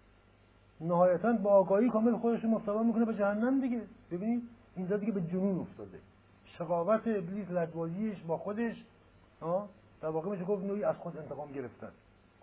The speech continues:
خدا تا آخر لحظه میگه: "به توبه کن." میگه: "نه خیر، من می‌رم آقا." ببین. بعدی تهمت به خدا، تهمت فریب دادن به خدا. ببین، اینا در ماها نیست. ها؟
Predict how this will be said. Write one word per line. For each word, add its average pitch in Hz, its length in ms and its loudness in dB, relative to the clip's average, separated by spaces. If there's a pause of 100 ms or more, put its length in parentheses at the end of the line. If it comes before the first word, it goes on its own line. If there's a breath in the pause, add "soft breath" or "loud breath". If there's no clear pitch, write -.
(880)
خدا 175 140 -6
تا 180 120 0
آخر 170 160 0
لحظه 175 220 -2
میگه: 226 160 -2
"به 226 80 2
توبه 202 200 0
کن." 233 180 2
میگه: 190 140 -2
"نه 185 120 -2
خیر، 202 120 -4
من 185 120 -6
می‌رم 196 220 -6
آقا." 175 200 -12 (500)
ببین. 170 220 -12 (2250)
بعدی 175 520 0
تهمت 202 340 2
به 196 200 0
خدا، 214 460 0 (240)
تهمت 185 340 -2
فریب 170 300 -4
دادن 165 260 -4
به 120 80 -8
خدا. 110 240 -10
ببین، 190 260 -8
اینا 180 260 -6
در 170 160 -4
ماها 165 240 -4
نیست. 196 320 -4 (680)
ها؟ 165 220 -10